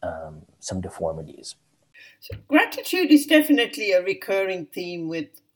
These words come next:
Speaker 2: all the interviews I've done. And I wonder what happened to the trauma.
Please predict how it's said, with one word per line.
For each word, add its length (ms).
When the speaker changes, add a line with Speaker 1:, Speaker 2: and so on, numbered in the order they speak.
Speaker 2:
all 280
the 100
interviews 640
I've 240
done. 480
And 160
I 100
wonder 720
what 180
happened 420
to 100
the 120
trauma. 640